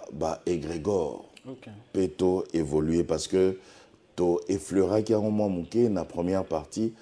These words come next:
Speaker 1: mais to silisaki penza te. Pona baye balandaki vraiment te.
Speaker 2: Mm.
Speaker 1: Euh,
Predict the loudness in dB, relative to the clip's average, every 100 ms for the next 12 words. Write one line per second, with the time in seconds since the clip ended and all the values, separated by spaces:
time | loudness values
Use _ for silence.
0 | -20 -6 -4 -2 -2 -2 -2 0 0 -2
1 | -4 -4 -4 -6 -8 -12 -14 -20 -20 -20
2 | -20 _ 4 6 8 8 6 6 4 2
3 | 2 0 -2 -4 -4 -2 -4 -4 -6 -6
4 | -8 _ -20 -16 -16 -2 2 4 4 0